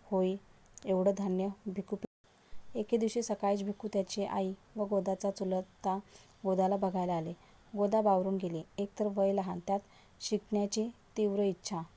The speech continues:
पण आई अण्णांसमोर बोलायची हिंमत नव्हती. ती निमूटपणे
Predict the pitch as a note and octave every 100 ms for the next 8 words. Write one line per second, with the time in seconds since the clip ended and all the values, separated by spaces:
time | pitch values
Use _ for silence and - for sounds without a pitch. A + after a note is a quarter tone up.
0 | - G#3 G#3 G3+ G3 G#3 - G3 G3 G3
1 | G#3 G3+ G3 G3 F#3+ F#3+ G#3+ G3 F#3+ F#3
2 | F3+ E3 E3 - - - - - A#3 A3
3 | G#3+ A3 - G#3